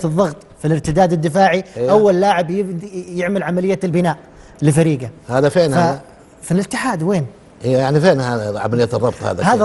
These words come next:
Speaker 1: رقم ثمانية.
Speaker 2: ربط يا راجل، الناس ما تبغى ربط ولا
Speaker 1: <laughs> ها، تبغى
Speaker 2: الناس
Speaker 1: مين؟
Speaker 2: تبغى تسجل، تبغى واحد.
Speaker 1: <laughs> يمكن المدرب هذا
Speaker 2: شوف يا
Speaker 1: تكتيك.
Speaker 2: حبيبي، حبيبي يا سلطان، سلطان حبيبي. <laughs> الناس ما المنت-، زي ما قال أبو عبد الله،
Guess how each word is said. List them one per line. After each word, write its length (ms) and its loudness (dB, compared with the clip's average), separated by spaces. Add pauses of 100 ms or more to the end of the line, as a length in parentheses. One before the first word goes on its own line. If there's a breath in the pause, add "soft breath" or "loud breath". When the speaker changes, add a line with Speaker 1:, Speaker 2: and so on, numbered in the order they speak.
(120)
Speaker 1:
رقم 80 -4
ثمانية. 480 -2
Speaker 2:
ربط 260 -4
يا 180 2
راجل، 280 -2
الناس 220 -6
ما 80 -4
تبغى 220 -2
ربط 220 -2
ولا 200 -4
Speaker 1:
<laughs> 40 0
ها، 340 2
تبغى 280 -4
Speaker 2:
الناس 160 0
Speaker 1:
مين؟ 120 0
Speaker 2:
تبغى 220 2
تسجل، 520 -2
تبغى 240 -4
واحد. 380 2
Speaker 1:
<laughs> 40 4
يمكن 320 0
المدرب 600 0
هذا 160 4
Speaker 2:
شوف 80 0
يا 100 -2
Speaker 1:
تكتيك. 300 -6
Speaker 2:
حبيبي، 400 0 (180)
حبيبي 280 -8
يا 140 -12 (100)
سلطان، 320 -8 (160)
سلطان 300 -6
حبيبي. 480 -4 (120)
<laughs> 140 -10
الناس 300 0
ما 300 -2
المنت-، 460 -8
زي 160 2
ما 100 -2
قال 200 2
أبو 120 -2
عبد 200 -2
الله، 240 -4